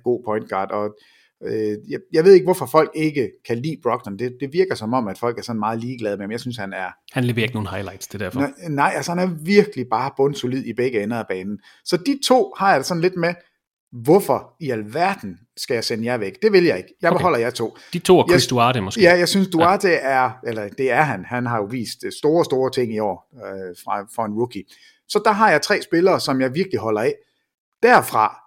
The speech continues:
Speaker 1: så kan vi godt springe det i luften, og jeg har jo den her, altså Miles Turner er mega god. Han er en rigtig, rigtig god spiller. Han står bare et sted, hvor det er problematisk for ham at spille den position, fordi man har en, en Sabonis,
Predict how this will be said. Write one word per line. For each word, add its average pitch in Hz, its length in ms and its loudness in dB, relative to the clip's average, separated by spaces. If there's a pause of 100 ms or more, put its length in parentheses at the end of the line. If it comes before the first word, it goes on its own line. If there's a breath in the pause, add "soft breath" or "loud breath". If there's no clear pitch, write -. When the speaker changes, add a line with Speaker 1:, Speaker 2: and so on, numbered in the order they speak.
(140)
Speaker 1:
så 220 240 2
kan 254 120 4
vi 202 40 2
godt 135 200 4
springe 117 280 -4
det 113 60 -4
i 104 40 -4
luften, 104 340 -8
og 110 80 -6
jeg 117 120 -2
har 208 300 2
jo 135 100 0
den 147 220 2
her, 120 240 0 (480)
altså 123 160 -12
Miles 135 260 -4
Turner 185 360 0 (240)
er 175 120 -2
mega 185 460 2
god. 185 360 4 (760)
Han 214 140 2
er 226 120 2
en 214 80 -4
rigtig, 240 280 0
rigtig 208 240 -2
god 190 180 6
spiller. 190 300 4 (520 loud breath)
Han 175 160 -2
står 190 420 2
bare 143 180 0
et 180 80 -8
sted, 165 260 2
hvor 156 120 2
det 135 120 -2
er 123 100 -8
problematisk 131 680 -6
for 151 120 4
ham 131 240 0
at 120 60 -8
spille 151 300 -2
den 135 240 -4
position, 127 500 -6
fordi 123 360 -6 (220)
man 110 180 -6
har 117 240 -4
en, 107 300 -8
en 120 100 -10
Sabonis, 120 560 -6